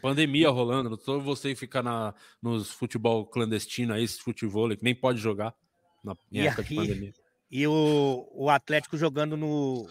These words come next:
Speaker 2: no seu estádio sempre tem, é, o gramado que é um, que é um set-, é um,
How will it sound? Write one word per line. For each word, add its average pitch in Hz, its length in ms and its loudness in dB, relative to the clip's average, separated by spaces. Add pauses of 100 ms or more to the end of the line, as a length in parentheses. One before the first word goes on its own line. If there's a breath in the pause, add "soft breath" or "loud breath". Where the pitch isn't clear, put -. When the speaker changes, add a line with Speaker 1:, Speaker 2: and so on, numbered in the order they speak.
Speaker 2:
no 131 160 -8
seu 156 240 -4
estádio 147 460 -4
sempre 175 300 -4
tem, 160 280 0 (560 soft breath)
é, 123 400 2
o 123 160 -2
gramado 135 560 0
que - 100 -2
é 139 80 6
um, 131 420 -2 (120)
que - 40 -4
é 131 40 0
um 127 160 -2
set-, - 420 -2
é 120 140 2
um, 113 480 -2